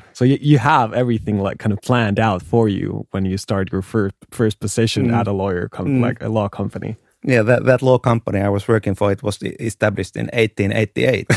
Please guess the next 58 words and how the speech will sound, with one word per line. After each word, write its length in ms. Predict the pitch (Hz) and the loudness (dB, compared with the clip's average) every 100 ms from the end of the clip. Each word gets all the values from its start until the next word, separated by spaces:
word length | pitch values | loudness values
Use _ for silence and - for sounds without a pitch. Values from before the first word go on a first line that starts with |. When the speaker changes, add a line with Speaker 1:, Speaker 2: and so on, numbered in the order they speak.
| - | 0
Speaker 2:
And 180 | 107 120 | 2 4
I, 100 | 110 | 6
Speaker 1:
<laughs> 180 | 185 123 | 4 4
Speaker 2:
I 20 | |
think 240 | - 165 120 | 4 2 4
that 80 | |
the 120 | 110 110 | 2 2
Speaker 1:
Exactly. 240 | 113 127 | 2 2
Speaker 2:
same 100 | 117 | 2
principles 480 | 110 123 120 110 98 | 2 0 0 -4 -2
were 160 | 113 104 | 0 0
applying 380 | - 117 104 90 | 2 0 2 0
still. 400 | - 123 90 - - - | 2 2 0 -8 -20 -20
Speaker 1:
<laughs> 300 | - - - | -14 -14 -4
Speaker 2:
And 320 | 120 113 113 - | 2 4 2 2
Speaker 1:
Yeah. 260 | 120 120 120 | -4 -4 -2
Speaker 2:
I, 120 | 120 | 0
I 120 | - 131 | 2 0
really 240 | 160 175 | 2 0
liked 260 | 156 175 - | 0 -2 -4
that 180 | - - | -10 -10
place, 360 | - - - | -10 -10 -10
and 200 | - 120 | -2 2
Speaker 1:
Yeah. 80 | 107 | 2
Speaker 2:
I 40 | 101 | 0
still 260 | - 180 | 0 0
like 260 | 120 110 - | 0 -2 -6
it. 100 | - | -4
It, 120 | 104 | 2
Speaker 1:
Yeah, 120 | 135 | 2
Speaker 2:
it 40 | 120 | 4
was 120 | 104 | 0
Speaker 1:
yeah. 60 | |
Speaker 2:
a 20 | 107 | 0
great 280 | 143 135 | 0 0
place 180 | 120 113 | 0 -2
to 100 | - | 0
work, 300 | 113 120 92 | 2 2 2
but 240 | 95 - _ - - _ - | -2 -4 _ -20 -20 _ 0
then 320 | 165 196 135 | 2 2 0
i-, 240 | - - - | -2 -4 -2
it 240 | 117 107 | -4 0
was, 340 | 113 110 - - _ _ - | 0 0 -6 -18 _ _ -4
I 160 | 117 | -2
think, 320 | 113 123 113 104 | 0 0 0 0
a 80 | |
bit 260 | 98 113 113 | 0 0 2
less 240 | 113 113 | 2 2
than 160 | - 101 | -2 -4
thirteen 480 | - 120 - 98 101 | 0 0 0 -4 -4
years 300 | 98 98 107 | -6 -8 -6
ago, 340 | 101 107 104 | -2 -2 -2
I, 300 | - - 107 | -6 -6 -4
I, 240 | 107 110 101 | -4 -4 -2
I 40 | |
then 280 | 101 104 101 | 0 -2 -2
was 160 | 101 | -6
contacted 960 | - 110 104 - 101 - - - - | -6 -2 -2 -2 -4 -4 -8 -8 -8